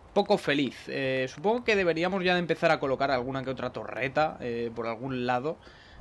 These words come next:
eh, porque tenemos poca gente y no es que vaya muy armada, que se diga. Así que lo primero que vamos a hacer va a ser colocar los recursos de agua. ¿Dónde? Pues he estado mirando y por aquí, como no me cabe ninguna, eh, vamos a colocar,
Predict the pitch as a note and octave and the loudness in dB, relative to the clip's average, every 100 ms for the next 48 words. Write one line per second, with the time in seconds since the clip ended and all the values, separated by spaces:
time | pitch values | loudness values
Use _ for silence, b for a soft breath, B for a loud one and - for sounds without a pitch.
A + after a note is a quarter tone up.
0 | B - A2 A#2+ - A#2 D#3+ - F#3 D#3 | B -8 -6 -6 -4 -2 -2 0 2 2
1 | - D#3 D3 D#3 C#3 C#3 C#3+ C#3+ C3 C3 | 2 2 4 2 2 -2 0 4 6 6
2 | B2+ C3+ B2 A#2 A#2+ B2 A#2+ A#2 A2 A#2+ | 4 4 2 2 2 2 0 -2 -4 -4
3 | C#3+ F3 B B B D3 D#3+ D3+ D3+ D3+ | -4 -6 B B B -6 -2 2 4 4
4 | E3+ A#3+ A#3 G#3+ F3+ E3+ F#3+ E3+ F#3+ G3 | 4 6 6 4 2 2 2 4 4 0
5 | - - - - - - D3 D3+ F3+ F#3 | -8 -20 -20 -20 -10 0 4 6 6 6
6 | D#3 D3 D#3+ D3+ C3 A#2 G#2 A2+ E3+ B2+ | 4 2 0 2 4 4 2 2 2 2
7 | F2+ - C3+ C3 F3 B3 A3 G3 G#3 F#3 | -6 -4 -2 -2 4 6 6 6 4 4
8 | F3+ D#3 C3 B2 E3 F#3 E3 E3 F3 E3 | 2 2 0 0 0 0 0 0 0 2
9 | D#3+ D#3 D3 C#3 C3+ D#3 C#3+ - B B | 4 4 2 -2 -2 -2 -4 -8 B B
10 | B - B2 A#2+ C#3 F3+ G3+ F#3 D#3 F3+ | B -2 0 0 0 0 2 2 4 4